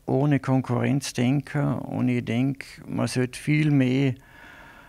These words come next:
miteinander tun, als wir für sich selber, äh, da umeinander gucken,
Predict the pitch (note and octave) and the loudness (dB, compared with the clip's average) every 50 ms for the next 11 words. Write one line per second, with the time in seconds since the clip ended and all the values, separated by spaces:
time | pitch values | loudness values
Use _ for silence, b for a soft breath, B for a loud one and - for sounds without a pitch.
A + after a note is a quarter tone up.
0 | B B B B C3+ C#3 D3 C#3+ D3+ C#3 C3+ B2+ C3+ C#3+ C3+ C#3 C3+ - - C3+ | B B B B 2 2 2 2 2 2 4 4 4 4 2 2 0 0 0 2
1 | C3+ C#3 C#3+ C#3+ - - A#2 G#2+ G2+ A2+ A#2 A#2 A2 G#2 G#2+ - A#2 G#2+ - G#2 | 2 4 2 2 2 0 0 0 0 -2 -2 -2 -2 -2 -2 -4 -4 -4 -4 -6
2 | G#2 - - A#2+ B2+ D3 D3 C#3+ D3 C#3+ C#3+ C#3+ C#3+ B2+ A#2+ B B B B B | -4 -2 0 2 2 2 2 2 2 4 4 4 2 0 -2 B B B B B
3 | B - - _ _ _ _ - - - - - G3 - - C3 B2+ B2 B2 B2 | B -20 -20 _ _ _ _ -20 -20 -20 -20 -20 -14 -8 -6 -4 -4 -2 -2 0
4 | B2+ C3 C3+ C3+ C3+ B2+ A#2+ A#2+ B2+ C3+ C3+ C3 C3 B2 - C#3 C3+ C3+ B2+ - | 0 2 2 4 4 4 4 4 4 2 2 0 -2 -2 0 0 0 0 0 0
5 | C#3+ C#3 | -2 -2